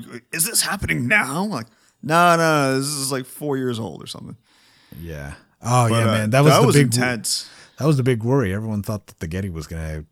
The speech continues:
Speaker 2: burn. And they were
Speaker 1: Yeah.
Speaker 2: like, "Oh, fuck, man." That's like, 'cause everyone's just like, "No, not the Getty." But then it
Speaker 1: The
Speaker 2: didn't burn. So I was like, I was like, "All right."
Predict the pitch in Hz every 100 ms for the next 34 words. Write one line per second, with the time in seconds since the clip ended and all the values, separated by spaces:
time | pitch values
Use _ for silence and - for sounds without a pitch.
0 | _ 82 90 104 76 - _ _ _ -
1 | 80 80 80 131 80 151 104 82 135 -
2 | - 107 113 78 76 80 90 95 87 80
3 | 78 - - 80 95 90 95 101 113 170
4 | 196 196 220 185 143 160 214 226 240 262
5 | 262 _ _ _ _ _ _ _ _ _
6 | 123 120 113 101 90 80 71 65 - 90
7 | 82 82 80 82 78 73 71 69 64 -